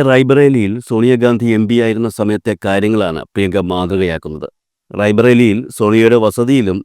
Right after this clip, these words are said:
ഓഫീസിലുമുള്ള സൗകര്യങ്ങളാണ് പ്രിയങ്ക ലക്ഷ്യമിടുന്നതെന്നാണ് റിപ്പോർട്ട് പ്രസിദ്ധീകരിച്ച ഒരു മാധ്യമം അന്ന് വ്യക്തമാക്കിയത്. കോൺഫറൻസ് റൂം, ജനങ്ങളോട് സംസാരിക്കാനുള്ള ഓഫീസ്, ഔദ്യോഗിക പാർട്ടി യോഗങ്ങൾ ചേരാനുള്ള സംവിധാനം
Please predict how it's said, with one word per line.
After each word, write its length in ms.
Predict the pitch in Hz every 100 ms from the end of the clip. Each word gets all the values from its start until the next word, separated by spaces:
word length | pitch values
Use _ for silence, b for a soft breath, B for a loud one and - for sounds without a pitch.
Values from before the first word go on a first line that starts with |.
| _
ഓഫീസിലുമുള്ള 800 | 110 110 135 127 127 117 113 110
സൗകര്യങ്ങളാണ് 800 | - 101 101 117 120 107 85 80
പ്രിയങ്ക 340 | 73 101 101
ലക്ഷ്യമിടുന്നതെന്നാണ് 1120 | 98 98 - - 107 98 98 110 107 95 85 69 - 95
റിപ്പോർട്ട് 380 | 87 - 110 110
പ്രസിദ്ധീകരിച്ച 680 | 92 104 92 110 101 92
ഒരു 160 | 95 92
മാധ്യമം 480 | 92 90 90 87 76 - _ -
അന്ന് 180 | 92
വ്യക്തമാക്കിയത്. 720 | 92 85 - 90 78 82 78 92 _ _ _ _ _ _ _ _ _ _ _ _ -
കോൺഫറൻസ് 500 | 131 131 127 127 -
റൂം, 180 | 95 110 - _ _ _ _ _
ജനങ്ങളോട് 420 | 120 135 135 135
സംസാരിക്കാനുള്ള 760 | 127 120 107 127 120 123 113 107 92
ഓഫീസ്, 440 | 92 - 98 110 - _ _ _ _ _
ഔദ്യോഗിക 440 | 120 131 139 139 131 -
പാർട്ടി 280 | 120 117
യോഗങ്ങൾ 380 | 131 123 120 120
ചേരാനുള്ള 520 | 120 110 107 110 104
സംവിധാനം 640 | 107 101 98 101 101 92